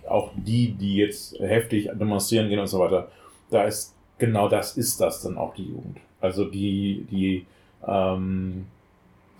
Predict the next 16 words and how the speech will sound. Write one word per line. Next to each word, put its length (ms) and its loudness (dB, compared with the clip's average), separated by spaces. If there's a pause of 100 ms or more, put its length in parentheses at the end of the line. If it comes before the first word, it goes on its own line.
(260)
mehr 380 4
oder 220 6
weniger 340 4
mit, 360 2
äh, 440 4 (960)
äh, 560 4
ähm, 340 -10 (960)
mit, 440 -6
mit 440 -6
Billigung 760 2
der 160 4
Eltern, 420 4
manche 340 -2
ja, 260 4
manche 280 0
nein, 440 0